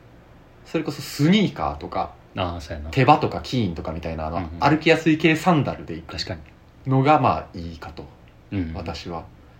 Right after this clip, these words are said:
Speaker 1: まあ、やっぱその、おしゃれしていきたいから、まあ、ちょっといいヒールとか履いていきたいとか、
Speaker 2: うん。
Speaker 1: まあ、足元からちょっとおしゃれしていきたいみたいなのも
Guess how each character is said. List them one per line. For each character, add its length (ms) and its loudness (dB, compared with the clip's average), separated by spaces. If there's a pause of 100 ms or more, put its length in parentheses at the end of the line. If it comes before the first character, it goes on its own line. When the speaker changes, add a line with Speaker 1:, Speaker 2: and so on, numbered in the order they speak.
(160)
Speaker 1:
ま 80 0
あ、 20 4
や 40 2
っ 40 -10
ぱ 220 -6
そ 60 -14
の、 280 -10
お 60 -6
し 80 -2
ゃ 60 4
れ 60 -2
し 80 -8
て 100 -4
い 60 0
き 60 -16
た 100 -6
い 60 -8
か 80 -6
ら、 240 -4 (340)
ま 100 -2
あ、 20 -4
ち 80 -4
ょ 20 -10
っ 40 -16
と 280 -10
い 140 -8
い 20 -6
ヒ 140 -6
ー 60 -2
ル 60 -8
と 60 -8
か 100 -10
履 100 -4
い 40 -4
て 60 -12
い 40 -8
き 40 -20
た 100 -10
い 60 -12
と 80 -14
か、 240 -8 (220)
Speaker 2:
う 40 -10
ん。 220 -4
Speaker 1:
ま 140 0
あ、 40 2
足 120 0
元 160 0
か 100 -6
ら 60 -8
ち 100 -10
ょ 20 -8
っ 40 -16
と 240 -10 (220)
お 60 -12
し 80 -10
ゃ 40 -6
れ 40 -6
し 40 -14
て 80 -8
い 40 -6
き 60 -12
た 100 -6
い 40 -6
み 80 -10
た 100 -4
い 40 -6
な 80 -8
の 60 -10
も 120 -12